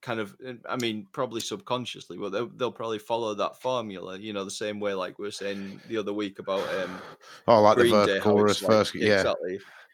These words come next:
Speaker 1: Like, it's probably very similar what they do in their heads. It's just,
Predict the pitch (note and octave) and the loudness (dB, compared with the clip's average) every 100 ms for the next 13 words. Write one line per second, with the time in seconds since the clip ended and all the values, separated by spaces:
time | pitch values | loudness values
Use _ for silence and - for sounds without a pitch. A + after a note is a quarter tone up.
0 | _ _ A#2+ A#2 - C3 B2+ - D#3 D3 | _ _ 0 0 0 -6 -6 -4 -4 -4
1 | B2 C3+ B2+ A#2 C3+ C3+ A#2+ A2 - - | 0 2 2 0 -4 -6 -4 -4 -4 -2
2 | B2 C3+ C#3+ C#3 D2 - A2+ A2+ C3 C3 | -4 -4 -4 -6 -6 -10 -10 -4 -4 -4
3 | C#3 C#3 - - - G#2+ - G#2 F#2+ - | -8 -8 -14 -10 -8 -8 -8 -10 -8 -8
4 | - | -8